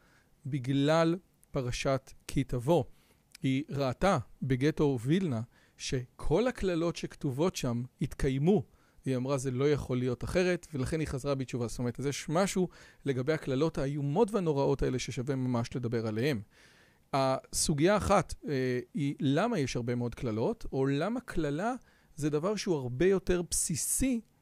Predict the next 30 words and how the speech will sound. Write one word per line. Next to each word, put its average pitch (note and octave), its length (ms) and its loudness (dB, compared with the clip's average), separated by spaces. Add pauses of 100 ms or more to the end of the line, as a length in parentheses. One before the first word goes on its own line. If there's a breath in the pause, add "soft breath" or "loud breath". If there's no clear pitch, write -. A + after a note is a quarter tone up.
(120)
מברכה. C3 560 0 (540 soft breath)
למה A3 160 4
הרבה G3 180 2
יותר G3 360 2 (160)
ברור E3 440 -2
שנהיה D3+ 360 -4
בעולם C#3 520 0
מקולל C3+ 680 2
מאשר A2+ 280 -4
עולם A#2+ 280 -4
של A#2+ 140 -8
ברכה? A2+ 340 -4 (520 soft breath)
אני D3 40 -4
חושב G3+ 140 0
שהרב F#3 260 2
שטיינזלץ G3+ 460 0
מביא E3+ 360 2
נקודה C#3+ 360 -2
יפה, F3+ 300 0 (480 soft breath)
והוא D3+ 140 4
אומר E3+ 240 6
בעצם D3+ 480 4
את B2+ 120 0
הדבר B2+ 300 2
הבא, F#3 260 4 (440 soft breath)
הוא C#3 120 -4
אומר, E3+ 360 -2 (140)
שימו C#3 340 -4
לב, D#3 200 0 (420)
<clears throat> D#3 80 -4